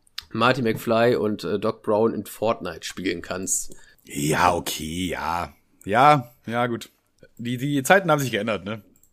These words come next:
Speaker 1: Ja.
Speaker 2: Na guti. Jetzt guck ich mal noch, ob ich hier noch irgendwas Wichtiges habe, aber ich glaub nicht. Ich hab hier noch, äh, stehen wegen rechts oder links, äh, der Name Sebastian. Äh, jetzt nicht tendenziell, aber es gibt zwei mögliche Abkürzungen für Sebastian.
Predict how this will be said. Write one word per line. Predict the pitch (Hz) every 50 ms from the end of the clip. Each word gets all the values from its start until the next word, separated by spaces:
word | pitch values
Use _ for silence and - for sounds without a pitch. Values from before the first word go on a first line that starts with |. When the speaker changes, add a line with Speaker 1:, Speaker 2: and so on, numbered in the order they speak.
| _ _ _ _ _ _ -
Speaker 1:
Ja. | - 50 50 - - _ _ - - _ - _ _ _ _ _ _ _ _ _ _ _ _ - - - - - -
Speaker 2:
Na | - 123 135
guti. | 139 - 277 240 226 165 120 - - _ _ _ _ _ _ -
Jetzt | - -
guck | - 143 147
ich | 151
mal | 151 143
noch, | 151 143
ob | 139
ich | 135
hier | 131 135
noch | 127 -
irgendwas | - 147 151 131 98 90 92
Wichtiges | 131 - - 196 185 165 - -
habe, | 170 170 170 170 139
aber | 104 110
ich | 104
glaub | - 107 110 113 113
nicht. | 101 101 98 - - -
Ich | - 113
hab | 131
hier | 139 143
noch, | 139 139 - - -
äh, | 117 123 123 110
stehen | - - - 131 131 135 135 127 123 120 - -
wegen | 101 98 117 117 120 117
rechts | 110 127 135 131 -
oder | 131 127
links, | 120 127 143 180 196 - - - - - - - - - - - - - - _ -
äh, | 110 110 110 113 113 110
der | 107 117 110
Name | 117 131 147 156 131
Sebastian. | 123 107 131 151 - - - 104 107 95 92 95 92 82 - _ _ _ _ _ _ _ _ -
Äh, | 95 101 101 101 101
jetzt | 107 110 -
nicht | - 139 151 - -
tendenziell, | - - 135 127 123 - - 123 123 156 180
aber | 143 123
es | 117 110 -
gibt | - 139 - -
zwei | - - 117 120 143 160
mögliche | 151 143 151 - 147 131 135 -
Abkürzungen | 123 - - - 107 98 - - 90 87 85 80
für | - 85
Sebastian. | 78 82 73 80 76 - - 73 71 73 76 71